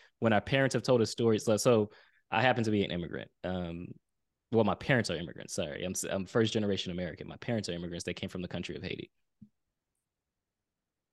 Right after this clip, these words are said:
When they told stories of how they came from Haiti, they didn't just say,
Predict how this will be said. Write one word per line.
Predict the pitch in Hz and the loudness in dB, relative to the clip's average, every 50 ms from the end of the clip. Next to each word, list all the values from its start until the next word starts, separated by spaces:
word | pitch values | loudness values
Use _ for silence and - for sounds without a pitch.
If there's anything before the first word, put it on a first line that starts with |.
| _ _ _ _ _ _ - | _ _ _ _ _ _ -6
When | 120 113 110 110 | -4 -2 0 0
they | 104 101 | 0 -2
told | - - 190 208 214 208 | 0 2 2 2 2 0
stories | - - 185 190 175 147 | 2 4 4 6 6 4
of | 123 117 | 2 4
how | 143 147 147 | 4 4 6
they | 135 117 117 | 6 4 2
came | - - 147 143 143 | 2 -4 -6 -4 -4
from | 123 - 110 104 104 | -6 -6 -6 -6 -6
Haiti, | 104 - - 143 151 156 147 120 101 98 92 90 92 92 95 98 _ _ _ _ _ _ - | -6 -8 -4 -2 0 0 0 0 0 -2 -2 -4 -6 -8 -12 -14 _ _ _ _ _ _ 2
they | 120 147 | 4 4
didn't | 185 196 170 | 4 4 2
just | 156 147 - - | 2 0 -2 0
say, | - 147 147 139 131 127 120 - | 0 2 2 2 2 0 -2 -6